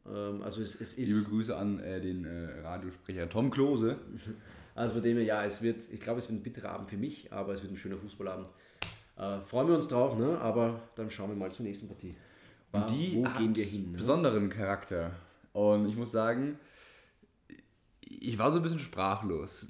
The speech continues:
Speaker 2: denn vor allem das Resultat dieses Spiels, aber fangen wir mal vorne an. In Elversberg gegen
Speaker 1: <laughs>
Speaker 2: Paderborn. Und das hier einfach wirklich, ich schreibe hier immer neben meine Spiele das direkte Ergebnis. Also wir tun ja nicht irgendwie hier Storytelling und am Ende sagen, wie es ausgegangen ist, sondern wir sagen hier direkt, wie es lief.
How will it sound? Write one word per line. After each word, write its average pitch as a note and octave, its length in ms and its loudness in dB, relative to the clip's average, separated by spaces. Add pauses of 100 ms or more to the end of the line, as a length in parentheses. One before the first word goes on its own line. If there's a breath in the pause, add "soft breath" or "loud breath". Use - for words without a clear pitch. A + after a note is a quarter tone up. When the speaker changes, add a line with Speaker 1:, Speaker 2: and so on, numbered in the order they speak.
Speaker 2:
denn A2+ 580 4 (1500)
vor C#3 180 2
allem D3 240 2
das A#2 200 -2
Resultat A2+ 720 4
dieses F#2+ 240 -4
Spiels, F2+ 540 -6
aber G#2+ 320 0
fangen C3+ 180 2
wir C3 80 6
mal A#2 140 2
vorne A2+ 300 4
an. F#2 240 2 (920 loud breath)
In E3 240 2
Elversberg D#3+ 720 6
gegen D3 160 6 (160)
Speaker 1:
<laughs> - 180 6
Speaker 2:
Paderborn. C#3+ 640 8 (580 loud breath)
Und C#3+ 380 6
das D3 200 6
hier - 180 4
einfach D3 520 2
wirklich, C3+ 380 0
ich A#2+ 140 -8
schreibe A#2 240 2
hier C#3 80 -2
immer C3 160 2
neben B2+ 180 2
meine A#2 200 0
Spiele B2 220 -6
das A#2 200 -2
direkte G#2+ 260 0
Ergebnis. A2+ 560 0
Also G#2+ 160 -4
wir F2+ 100 0
tun A#2+ 160 -2
ja A2 100 2
nicht A2 200 0
irgendwie G2 300 -2
hier G2 100 -4
Storytelling A2 560 -2
und G#2 120 -6
am F#2 100 -6
Ende F#2+ 180 -4
sagen, F2+ 240 -4
wie E2+ 60 -10
es - 80 -12
ausgegangen G2+ 420 -4
ist, G#2+ 260 -4
sondern F2+ 200 -6
wir E2 60 -6
sagen F2 180 -4
hier E2+ 100 -6
direkt, F2 260 -6
wie F#2 40 -6
es F2 120 -10
lief. G#2+ 220 -4